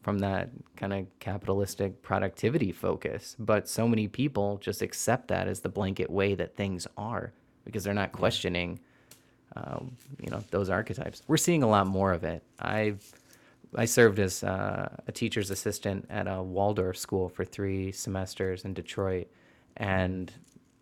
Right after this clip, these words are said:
Speaker 1: Waldorf, Montessori, like, they are,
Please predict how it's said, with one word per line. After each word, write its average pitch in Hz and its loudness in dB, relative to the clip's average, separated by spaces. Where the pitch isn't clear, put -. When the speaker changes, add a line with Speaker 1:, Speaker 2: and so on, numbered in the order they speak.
Speaker 1:
Waldorf, 104 4
Montessori, 98 4
like, 104 -8
they 113 6
are, 101 4